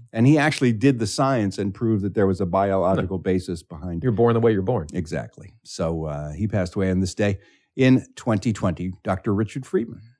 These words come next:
Speaker 1: All right, now you know what we do. We take a look at a food related to someone who passed away on this day. We run it past Eddie Pence,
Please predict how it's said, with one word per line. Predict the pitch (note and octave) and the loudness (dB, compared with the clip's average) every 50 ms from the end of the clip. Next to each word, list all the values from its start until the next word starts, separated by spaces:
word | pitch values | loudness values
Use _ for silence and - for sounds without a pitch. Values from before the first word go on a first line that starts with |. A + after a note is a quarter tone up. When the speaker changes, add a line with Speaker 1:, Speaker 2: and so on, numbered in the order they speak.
| _ - | _ 0
Speaker 1:
All | C3+ D3 F3+ G3 | 2 4 6 6
right, | A3 A3+ A3 F3+ - | 6 4 4 0 -2
now | D#3+ E3 | -2 0
you | E3+ F3 F3+ | 2 2 2
know | F#3+ F#3 | 2 0
what | E3+ D#3+ | 2 0
we | D#3 | 0
do. | C#3 E3+ F#3+ F#3 | 2 4 4 4
We | D#3+ D3 | 4 4
take | - F3 E3 C#3+ | 2 0 0 2
a | D#3+ | 2
look | D#3+ E3 E3 - | 2 2 0 0
at | D3+ D3 | 2 2
a | C3+ | 2
food | - - - E3+ F3 F3 D#3+ | 0 2 4 6 6 6 6
related | D#3 C3+ B2 A#2+ A#2+ A2+ G2 | 4 4 4 4 2 2 -2
to | G2+ | -6
someone | - - C3+ A#2 A#2 A2+ G2+ | -4 -4 -2 0 0 2 0
who | G#2+ | 0
passed | G2 - A#2+ A2 G2+ - - | 0 0 0 0 0 -2 -2
away | G#2+ G2+ G2+ G2+ | -2 0 0 0
on | G2 | 0
this | F#2+ F2+ - | -2 -2 -2
day. | - G2 G#2 B2+ | -2 0 0 2
We | D#3 C3+ | 2 2
run | G2+ G2 G#2 | 0 0 0
it | G#2 - | -2 -2
past | B2 A#2+ B2+ A#2+ - C#3 | 0 0 0 0 0 0
Eddie | C#3+ E3 | 0 0
Pence, | E3+ - B3+ C#4+ C4+ D#3+ - - - | 2 2 4 4 4 2 -2 -6 -12